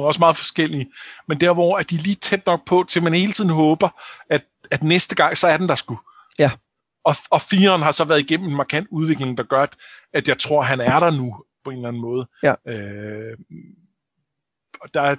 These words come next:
Speaker 1: Jorah ikke helt. Altså, jeg er spændt på, det, det, nu, nu springer vi lidt frem og tilbage, men jeg er jo for eksempel spændt på, øh, der er snak om, at, øh, at, at Tyrion og dem, de skal befri gidslerne.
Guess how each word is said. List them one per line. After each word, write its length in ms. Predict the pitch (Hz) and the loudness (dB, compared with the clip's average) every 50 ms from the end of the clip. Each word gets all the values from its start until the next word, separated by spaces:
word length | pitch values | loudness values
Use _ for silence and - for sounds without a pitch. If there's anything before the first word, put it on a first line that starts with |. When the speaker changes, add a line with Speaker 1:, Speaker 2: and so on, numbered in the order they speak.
| - | -2
Speaker 1:
Jorah 300 | 147 135 127 135 139 135 | -2 0 2 2 2 2
ikke 120 | 135 135 - | 0 -4 -10
helt. 200 | - 139 135 - _ _ _ - - - - - | -20 -20 -20 -20 _ _ _ -20 -20 -20 -16 -10
Altså, 120 | 135 131 165 | -4 0 0
jeg 40 | 160 | 0
er 40 | |
spændt 300 | 165 - - 190 190 185 | 0 0 -2 -4 -4 -4
på, 140 | - 170 156 | -4 -4 -4
det, 260 | 143 151 156 143 135 | -2 -2 -4 -6 -6
det, 120 | 156 151 147 | -8 -8 -6
nu, 200 | 151 151 147 156 180 160 | -6 -6 -8 -8 -10 -12
nu 260 | 147 147 147 135 131 | -10 -8 -8 -10 -10
springer 300 | 127 - - 151 139 131 | -12 -8 -4 -2 -2 -2
vi 60 | 131 131 | -2 -4
lidt 160 | 139 139 - | -6 -6 -4
frem 100 | - 139 | -4 -6
og 60 | 131 | -6
tilbage, 240 | - - 139 135 135 | -4 -2 -2 -2 0
men 120 | 127 131 | -2 -2
jeg 80 | 131 135 | -2 0
er 40 | 147 | 0
jo 60 | 147 | 0
for 140 | 139 - 143 | -2 -4 -10
eksempel 260 | - - 139 135 - | -8 -10 -10 -8 -6
spændt 220 | - 143 139 - | -6 -6 -6 -6
på, 220 | - - 135 127 - - - - - - - _ _ _ - | -4 -2 -2 -2 -4 -6 -18 -20 -20 -20 -20 _ _ _ -4
øh, 500 | 139 135 131 123 120 117 117 110 110 110 - - _ 131 - _ - - - - 170 170 _ _ - - - - - - _ _ _ _ _ _ - - | -2 0 2 2 2 0 0 -2 -4 -6 -8 -12 _ -20 -20 _ -20 -20 -20 -20 -20 -20 _ _ -20 -20 -20 -20 -20 -20 _ _ _ _ _ _ -2 -2
der 60 | 151 | 0
er 40 | 139 | 0
snak 320 | - - 160 156 160 160 | 0 0 2 2 2 2
om, 160 | 175 160 160 | 2 0 0
at, 260 | 185 165 139 _ - | -2 -4 -6 _ -4
øh, 360 | 156 143 135 135 127 123 123 - - _ | 0 0 2 2 0 -2 -4 -6 -8 _
at, 120 | - 147 - _ _ - - - | -10 -10 -10 _ _ -20 -14 -10
at 180 | - 147 135 _ _ _ _ _ _ _ _ - | -8 -10 -10 _ _ _ _ _ _ _ _ -4
Tyrion 320 | - - 151 147 156 151 | 0 2 2 4 2 2
og 60 | 139 123 | 0 0
dem, 180 | 135 135 139 - | 0 -2 -2 -2
de 60 | 147 | -4
skal 200 | - - - 139 - - | -2 -2 -2 -4 -6 -4
befri 440 | - 131 - - - 190 175 185 - _ _ _ _ _ _ - | -8 -6 -6 -6 -6 -6 -6 -6 -10 _ _ _ _ _ _ -4
gidslerne. 440 | - 202 - - - 196 139 110 101 | 0 0 2 2 2 0 0 -2 -6